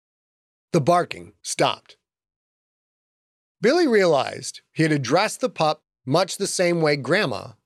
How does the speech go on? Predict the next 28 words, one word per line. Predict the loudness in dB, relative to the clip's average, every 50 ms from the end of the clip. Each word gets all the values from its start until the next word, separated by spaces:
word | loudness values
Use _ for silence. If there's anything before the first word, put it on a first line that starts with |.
| _ -6
addressed | -2 0 0 0 -2 -2 -6 -8
him. | -8 -8 -8 -8 -12 -18 -20 _ _ _ _ _ _ _ _ _ _ _ _ _ _ _ _ _ _ _ _ _
He | _ -2
spoke | -2 -2 2 2 2 2 0 0
those | -2 -2 -2 -2 -4
words | -6 -6 -6 -6 -10 -12 -12 -14 -10 -6
because | -4 -2 0 0 0
he | 0 -2
wanted | 0 0 0 0 0 0 -2 -4
Dragon | -2 -2 0 0 0 0 -2 -4 -6 -6
to | -6 -4
know | -2 0 0 0 -2 -4
he | -6 -10 -8 -6 -4
was | -2 -2 -4 -4 -4 -4
there, | -6 -6 -6 -8 -12 -16 -20 -20 -20 -20 -20 _
to | -2 2
know | 2 2 2 2
everything | 0 0 0 0 0 -2 0 -2 -2 0 0 -4 -6 -10 -14 _ _
was | -4 -2 0 0
all | 0 0 2 0 0
right. | 0 0 -2 -2 -6 -10 -18 -20 _ _ _ _ _ _ _ _ _ _ _ _ _ _ _ _ _ _ _
Grandma | 0 2 2 2 2 0 -4 -6 -8 -16 _ _ _ _ _ _
probably | -4 -2 0 0 0 0 -2 -2
meant | -2 -2 -2
it | -4 -6 -8 _ -14
the | -10
same | -10 -8 -8 -8 -8 -8 -10
way. | -10 -10 -12 -14 -18